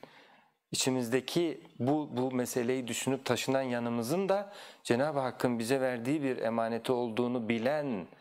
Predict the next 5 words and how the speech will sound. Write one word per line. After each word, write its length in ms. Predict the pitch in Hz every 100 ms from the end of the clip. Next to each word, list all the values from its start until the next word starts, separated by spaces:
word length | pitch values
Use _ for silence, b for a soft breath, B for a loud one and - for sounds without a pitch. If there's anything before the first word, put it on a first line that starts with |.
| B B B -
bir 100 | 117
hareket 540 | 101 98 95 - 98 -
noktasından 800 | 95 - 92 - 98 98 92
yola 240 | 85 80 76
çıkmalıyız. 720 | - - 85 71 69 - -